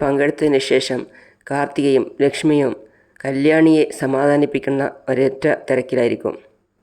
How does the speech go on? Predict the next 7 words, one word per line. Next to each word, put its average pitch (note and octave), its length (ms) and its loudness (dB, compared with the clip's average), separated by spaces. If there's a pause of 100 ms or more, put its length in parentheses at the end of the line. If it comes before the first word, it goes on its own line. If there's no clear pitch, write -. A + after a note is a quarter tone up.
(440)
അതിനിടയിൽ E3+ 840 2
ഒരു C3 280 0
ദുരന്തം D#3 440 4
കൂടി E3 140 2
കൊടുക്കുന്നതിൽ E3 640 0
എന്താ F3 240 0
തെറ്റ്? F3+ 300 0